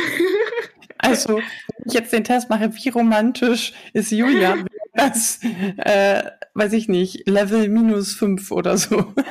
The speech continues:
Speaker 1: Ja. Nein, normalerweise bin ich sehr romantisch. Aber ich bin auch sehr kindisch.
Speaker 2: Hier, bei Wie pervers bin ich gibt es jetzt verschiedene Pervers-Tests zur Auswahl.
Speaker 1: Ja, die
Speaker 2: Nehmen wir
Speaker 1: heißen
Speaker 2: einfach
Speaker 1: aber
Speaker 2: den
Speaker 1: alle,
Speaker 2: ersten,
Speaker 1: „Bist
Speaker 2: oder?
Speaker 1: du pervers? Wie pervers bist du?“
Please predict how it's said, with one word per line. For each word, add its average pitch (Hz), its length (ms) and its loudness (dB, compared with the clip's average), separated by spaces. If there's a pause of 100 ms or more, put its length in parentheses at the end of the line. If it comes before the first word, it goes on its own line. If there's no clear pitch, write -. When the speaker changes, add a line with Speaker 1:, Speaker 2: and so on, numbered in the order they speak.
(240)
Speaker 1:
Ja. 285 520 -4 (500)
Nein, 226 360 -4
normalerweise 226 560 -6
bin 233 120 -6
ich 226 120 -8
sehr 208 180 -8
romantisch. 214 600 -10 (280)
Aber 262 280 -6
ich 277 140 -10
bin 277 100 -8
auch 262 140 -6
sehr 262 300 -6
kindisch. 196 520 -8 (1300)
Speaker 2:
Hier, 214 420 0
bei 196 240 0
Wie 240 120 -2
pervers 226 500 0
bin 226 180 2
ich 180 180 -2
gibt - 180 -4
es 214 100 -4
jetzt 220 160 -4
verschiedene 240 460 0
Pervers-Tests 175 880 -6
zur - 280 -6
Auswahl. 180 340 -2
Speaker 1:
Ja, 339 120 2
die 330 60 0
Speaker 2:
Nehmen 262 140 0
wir 262 60 -2
Speaker 1:
heißen 262 200 -8
Speaker 2:
einfach 285 40 -4
Speaker 1:
aber 285 120 -2
Speaker 2:
den - 80 0
Speaker 1:
alle, 349 180 -4
Speaker 2:
ersten, 220 380 -4
Speaker 1:
„Bist 165 160 -4
Speaker 2:
oder? 196 120 0
Speaker 1:
du 254 120 -6
pervers? 240 640 -6
Wie 240 120 -6
pervers 233 440 -10
bist - 280 -12
du?“ 233 240 -10